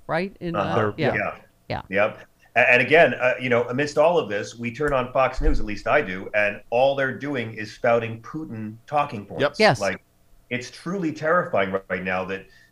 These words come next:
Speaker 2: uh, they're now the, the same people that called us America haters because we were against this stupid illegal war in Iraq
Speaker 1: Yeah.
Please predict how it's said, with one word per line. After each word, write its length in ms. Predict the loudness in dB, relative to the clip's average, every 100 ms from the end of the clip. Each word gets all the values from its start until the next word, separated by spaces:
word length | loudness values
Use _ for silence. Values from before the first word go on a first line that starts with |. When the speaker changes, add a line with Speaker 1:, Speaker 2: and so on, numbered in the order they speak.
| -2
Speaker 2:
uh, 100 | 0 2
they're 220 | 0 0
now 320 | 0 4 4
the, 140 | 4 2
the 120 | 2
same 280 | -6 -6 -4
people 260 | -6 -4 -4
that 140 | -2
called 340 | 2 2 4
us 460 | 6 6 4 -2 -16 _ -8
America 420 | 0 4 4 4
haters 360 | -2 -4 -6 -10
because 200 | -10 -10
we 100 | -8
were 160 | -4 -2
against 400 | 0 0 -2 -8
this 220 | -10 -10
stupid 440 | -12 -4 -2 0
illegal 340 | -2 -2 -6 -6
war 280 | -2 0 0
in 60 |
Iraq 420 | 2 2 2 0 -10 -20
Speaker 1:
Yeah. 100 | -18